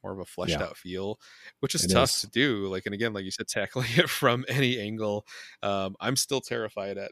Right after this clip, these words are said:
Speaker 1: at trying to build a one shot in Cyberpunk Red because it's like, there's
Speaker 2: Oh,
Speaker 1: guns.
Speaker 2: yeah.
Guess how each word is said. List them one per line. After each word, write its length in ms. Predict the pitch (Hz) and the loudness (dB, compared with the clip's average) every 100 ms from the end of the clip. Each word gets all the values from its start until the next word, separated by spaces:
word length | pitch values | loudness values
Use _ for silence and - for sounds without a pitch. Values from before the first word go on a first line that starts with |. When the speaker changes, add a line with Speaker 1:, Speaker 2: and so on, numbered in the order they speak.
| - | -10
Speaker 1:
at 140 | 110 - | -12 -8
trying 220 | 123 107 | -6 -6
to 60 | 101 | -6
build 240 | 110 104 | -6 -4
a 80 | 95 | -2
one 260 | 98 104 101 | -2 -4 -4
shot 300 | - 101 101 | -2 -2 -2
in 100 | 101 | -4
Cyberpunk 520 | - 104 104 110 104 | -4 -2 -4 -6 -8
Red 260 | 95 98 98 | -6 -6 -6
because 340 | 98 - 95 | -10 -8 -8
it's 160 | 95 - | -6 -4
like, 180 | 95 90 | -4 -2
there's 200 | 107 113 - | -2 -2 0
Speaker 2:
Oh, 260 | 104 90 85 | 4 4 4
Speaker 1:
guns. 20 | |
Speaker 2:
yeah. 200 | 80 73 | 0 -2